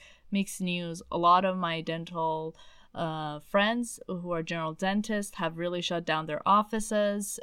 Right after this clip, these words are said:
and they're really trying to do something, uh, that is safe for everyone, their staff. So I'm, I'm hoping that everyone is following the common sense in these pandemic times.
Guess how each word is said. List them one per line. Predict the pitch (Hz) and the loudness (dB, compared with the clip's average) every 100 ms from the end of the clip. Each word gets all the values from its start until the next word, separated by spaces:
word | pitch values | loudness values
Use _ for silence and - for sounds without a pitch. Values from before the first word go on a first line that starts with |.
| - | -10
and | 170 165 | -8 -6
they're | 165 160 | -4 -4
really | 170 175 | -4 -6
trying | 170 170 165 | -6 -6 -6
to | 165 | -6
do | 160 | -6
something, | 156 156 156 156 156 156 156 - | -6 -6 -6 -8 -8 -10 -14 -8
uh, | 160 156 151 151 - - - | -6 -6 -8 -12 -16 -18 -4
that | 175 | -2
is | 165 | -2
safe | - 180 175 - | 0 0 0 0
for | 170 151 | 0 4
everyone, | 185 180 156 143 82 165 202 - | 4 2 -2 -4 -6 -10 -12 -6
their | 160 | -4
staff. | 156 - 151 - - | -4 -2 -2 -2 -8
So | - 175 | -2 2
I'm, | 165 170 - | 2 0 0
I'm | 202 | 2
hoping | 202 - 240 262 247 | 2 4 6 6 4
that | 208 170 | 4 4
everyone | 185 190 170 160 | 4 2 0 -2
is | 156 - | -4 0
following | 170 165 160 156 151 151 - | 6 6 4 -2 -4 -10 -6
the | 160 | -4
common | - 165 160 151 | 0 0 0 -4
sense | - 156 147 - | -2 0 0 -4
in | 160 | -6
these | 151 151 - | -4 -4 -6
pandemic | - 156 147 147 - | -4 -2 -2 -4 -6
times. | - 156 - 196 - | -2 -2 -2 -8 -14